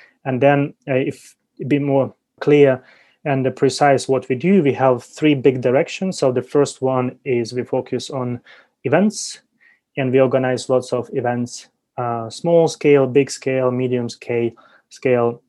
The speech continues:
Um, if I speak, uh, about the small events, I can give you an example. It's called the Founders Breakfast. We do it every single Friday, eight A M. So tomorrow, if you are available, please come to join. Um, it's been already seventy-nine times.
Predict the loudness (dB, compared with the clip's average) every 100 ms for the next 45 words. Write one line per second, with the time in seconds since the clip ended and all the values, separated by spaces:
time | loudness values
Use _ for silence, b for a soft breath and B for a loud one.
0 | -6 -4 -4 -6 -8 -14 -8 -6 -2 -2
1 | -4 -16 _ -6 -4 0 2 2 2 -4
2 | 2 4 4 0 -2 -6 -6 -8 -4 -4
3 | -4 -4 -2 -2 0 0 0 b b -10
4 | -4 2 2 2 0 2 2 0 -2 -2
5 | -4 -4 -4 -4 2 4 2 0 -4 -2
6 | -2 -2 -6 -4 -6 0 2 6 6 6
7 | 2 2 2 2 2 0 -6 b b b
8 | -2 0 0 2 6 6 6 2 -6 0
9 | 2 2 2 0 2 2 4 2 2 0
10 | -4 -4 -20 _ -4 -2 -2 0 0 2
11 | -2 -6 b b b _ -2 2 2 0
12 | -2 2 4 4 4 2 2 0 -4 _
13 | _ 0 0 2 0 0 0 -2 -2 -4
14 | -10